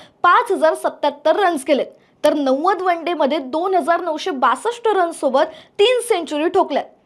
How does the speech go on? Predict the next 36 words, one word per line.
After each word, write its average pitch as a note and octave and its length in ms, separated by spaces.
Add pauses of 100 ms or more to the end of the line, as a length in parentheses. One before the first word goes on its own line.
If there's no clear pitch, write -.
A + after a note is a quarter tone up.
(260)
मुळात B4+ 260
त्याला A#4+ 180
चान्स G4 380
न E4+ 120
मिळणं E4 400 (160)
इतकं A4+ 380
वाईट E4 240
त्याची F4 280
कधीच F4 320
फेज F4 240
आली C#4+ 180
नव्हती. A#3 360 (240)
बीसीसीआय D4 460
कमिटीमध्ये D#4+ 600
काय F#4 280
राजकारण F#4+ 480
झालं, C4+ 320 (240)
ज्यामुळे D#4+ 280
रहाणे C#4 380 (140)
इंडियन C#4+ 440
टीमपासून G4 500
दूर F4+ 160
फेकला E4+ 300
गेला? D4+ 260 (280)
त्याची C4+ 240
एकेकाळी E4+ 500
राहुल D4 440
द्रविड F#4+ 300
सोबत F4+ 280 (140)
तुलना F4+ 280
व्हायची. D4+ 400 (260)
विचार C4+ 420
करा, E4 400
राहुल C#4+ 340
द्रविड D4+ 380
सोबत. C#4+ 260